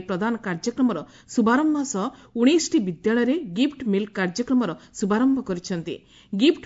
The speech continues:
ମିଲ୍ କାର୍ଯ୍ୟକ୍ରମରେ ଜିଲ୍ଲାର ଏକ ହଜାର ଶହେ ଚଉରାଶୀ ଜଣ ଛାତ୍ରଛାତ୍ରୀଙ୍କୁ ପୋଷଣଯୁକ୍ତ ଖାଦ୍ୟ ଉପଲବ୍ଧ କରାଇବା ପାଇଁ ମଧ୍ୟାହ୍ନ ଭୋଜନରେ ଭିଟାମିନ୍ ଏ ଓ ଡି ମିଶ୍ରିତ ପୁଷ୍ଟିଯୁକ୍ତ କ୍ଷୀର ଯୋଗାଇ ଦେବାର ବ୍ୟବସ୍ଥା କରାଯାଇଛି। ଏହି ଅବସରରେ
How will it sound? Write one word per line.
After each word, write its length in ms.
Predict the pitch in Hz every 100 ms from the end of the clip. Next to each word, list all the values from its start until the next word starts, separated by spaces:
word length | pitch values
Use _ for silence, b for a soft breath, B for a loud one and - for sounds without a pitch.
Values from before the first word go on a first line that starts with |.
| 233
ମିଲ୍ 180 | 214 208
କାର୍ଯ୍ୟକ୍ରମରେ 560 | 196 170 226 254 254 285 330
ଜିଲ୍ଲାର 280 | 196 196 208 160 B B 220
ଏକ 140 | 220 302
ହଜାର 260 | 311 330 311 -
ଶହେ 180 | 208 208 214
ଚଉରାଶୀ 400 | 208 233 294 311
ଜଣ 120 | 285 269 262
ଛାତ୍ରଛାତ୍ରୀଙ୍କୁ 680 | 190 190 190 247 269 262 165 - B B -
ପୋଷଣଯୁକ୍ତ 560 | 254 254 330 339 320 277 -
ଖାଦ୍ୟ 280 | - 180 196
ଉପଲବ୍ଧ 500 | 214 208 208 247 - 254
କରାଇବା 260 | 185 180 185
ପାଇଁ 120 | 226 294 B B 226
ମଧ୍ୟାହ୍ନ 420 | 214 185 302 294 214
ଭୋଜନରେ 380 | 185 240 202 147 B B
ଭିଟାମିନ୍ 420 | 226 220 285 285 254 - 202
ଏ 20 | 240 - 196
ଓ 20 | 180 156
ଡି 80 | 254 254 214
ମିଶ୍ରିତ 440 | 185 - 262 165 - b b
ପୁଷ୍ଟିଯୁକ୍ତ 540 | 262 - 349 359 370 320 -
କ୍ଷୀର 280 | - 214 208 190
ଯୋଗାଇ 240 | 190 220 277
ଦେବାର 200 | 294 262 170
ବ୍ୟବସ୍ଥା 360 | 175 233 254 185 214
କରାଯାଇଛି। 460 | 214 180 170 - - _ b b
ଏହି 100 | 190 190
ଅବସରରେ 440 | 214 285 269 285